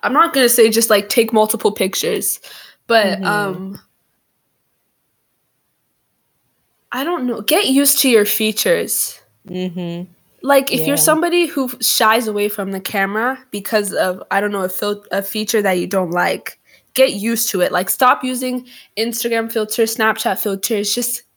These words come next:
Speaker 1: get used to it. <laughs> That's all I can say.
Speaker 2: Yeah.
Speaker 1: And
Speaker 2: No,
Speaker 1: put
Speaker 2: I
Speaker 1: yourself
Speaker 2: agree.
Speaker 1: in front of the camera. Put yourself in front of people and overcome it.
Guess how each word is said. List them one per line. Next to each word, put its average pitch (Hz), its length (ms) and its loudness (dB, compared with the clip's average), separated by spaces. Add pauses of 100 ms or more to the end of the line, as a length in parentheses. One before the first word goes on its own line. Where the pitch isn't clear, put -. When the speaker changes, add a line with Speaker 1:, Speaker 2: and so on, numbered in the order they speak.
Speaker 1:
get 240 240 2
used 214 320 0
to 180 160 -2
it. 170 400 -2
<laughs> - 440 -4
That's 233 220 2
all 220 80 4
I 190 140 2
can 185 240 -8
say. 175 400 -8 (560)
Speaker 2:
Yeah. 175 360 -2 (400)
Speaker 1:
And 196 140 -2
Speaker 2:
No, 165 60 2
Speaker 1:
put 165 160 6
Speaker 2:
I - 40 4
Speaker 1:
yourself 220 340 2
Speaker 2:
agree. 180 100 -2
Speaker 1:
in 190 80 -4
front 208 220 -2
of 196 100 -4
the 180 80 -4
camera. - 680 -4
Put 226 220 -2
yourself 202 360 -2
in 190 100 -6
front 190 240 -8
of 185 100 -10
people - 440 -6
and 175 140 -8
overcome 196 600 0
it. - 460 -4